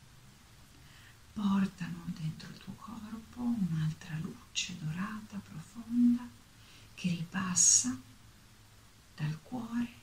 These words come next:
e va a illuminare tutta la zona superiore del tuo corpo, quindi il cuore, i polmoni,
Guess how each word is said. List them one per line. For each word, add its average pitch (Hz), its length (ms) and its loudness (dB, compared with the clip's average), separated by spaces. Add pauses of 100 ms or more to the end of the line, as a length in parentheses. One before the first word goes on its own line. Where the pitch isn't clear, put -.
e 240 140 0
va 190 120 -2
a 165 60 -4
illuminare 185 680 0
tutta - 360 -12
la 175 140 -6
zona 165 500 -2 (280)
superiore 165 960 0 (260)
del 160 180 -8
tuo - 160 -6
corpo, - 580 -10 (1200)
quindi - 220 -8
il - 140 -18
cuore, 156 560 -8
i 71 320 -8
polmoni, 175 920 -2